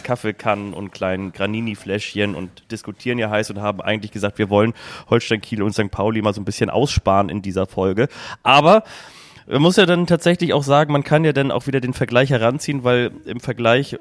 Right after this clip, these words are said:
und im Kontrast entsteht dann ja auch die Schärfe, wenn du dir dann mal anschaust, wie die Fans von Holstein Kiel mit diesem Abstieg umgegangen sind und dann hast du diese achttausend da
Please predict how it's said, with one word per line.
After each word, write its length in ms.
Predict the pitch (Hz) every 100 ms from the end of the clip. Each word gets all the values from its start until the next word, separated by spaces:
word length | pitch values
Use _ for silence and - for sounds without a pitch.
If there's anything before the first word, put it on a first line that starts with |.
| - -
und 160 | 120 117
im 140 | 117
Kontrast 480 | - 113 - 127 -
entsteht 340 | 113 - 123
dann 100 | 127
ja 120 | 117 78
auch 120 | 110
die 140 | 107
Schärfe, 460 | - 113 123 - 123
wenn 80 | 127
du 80 |
dir 80 | 127
dann 120 | 123
mal 100 | 127
anschaust, 540 | - 135 - 131 143 - - - - _ _
wie 440 | 127 123 156 170
die 180 | - 143
Fans 420 | 135 135 139 160
von 180 | - 131
Holstein 400 | 135 135 - 135
Kiel 240 | - 165 160
mit 160 | 131
diesem 180 | 117 120
Abstieg 380 | - - - 127
umgegangen 460 | 123 113 110 110
sind 200 | 104 110
und 140 | - 110
dann 140 | 113
hast 160 | 131 -
du 40 |
diese 240 | 120 110 -
achttausend 720 | 117 - - 127 127 123 120
da 220 | 117